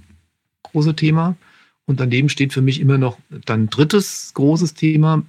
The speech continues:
das ist die sogenannte Proliferation, also die Gefahr einer Weiterverbreitung von Kernwaffen,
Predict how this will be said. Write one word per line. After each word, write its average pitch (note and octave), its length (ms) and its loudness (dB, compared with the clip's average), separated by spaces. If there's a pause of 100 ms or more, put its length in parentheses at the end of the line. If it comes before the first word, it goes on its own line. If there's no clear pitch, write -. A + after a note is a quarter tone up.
das B2 160 -2
ist C3 160 -6
die B2+ 80 -2
sogenannte A2+ 480 -2 (200)
Proliferation, E3 1160 0 (420)
also B2+ 220 -2
die A#2+ 140 -4
Gefahr A#2+ 380 -4
einer A#2 300 -2
Weiterverbreitung A#2+ 960 -2
von G#2+ 300 -6
Kernwaffen, D3 840 -2